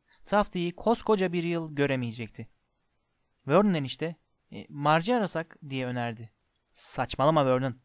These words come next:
Nefret ediyor o çocuktan." Dursley'ler Harry'den hep böyle söz ederlerdi. Sanki kendisi orada yokmuş gibi ya da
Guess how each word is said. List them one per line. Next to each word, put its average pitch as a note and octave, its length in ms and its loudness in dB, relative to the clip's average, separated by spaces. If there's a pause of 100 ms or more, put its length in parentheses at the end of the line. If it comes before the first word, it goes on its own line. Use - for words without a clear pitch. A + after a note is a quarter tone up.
(220)
Nefret F3+ 420 4
ediyor E3 240 2
o C3+ 80 0
çocuktan." B2 520 -4 (1300)
Dursley'ler E3 560 0 (240)
Harry'den G#3 380 2
hep A#3+ 240 -6
böyle F3 200 2
söz B2 160 -4
ederlerdi. A2+ 560 -6 (420)
Sanki F#3 520 -2 (180)
kendisi F3+ 340 -2
orada E3+ 180 0
yokmuş D#3 400 0
gibi A#2 280 -12 (100)
ya C#3 120 -4
da C#3+ 160 2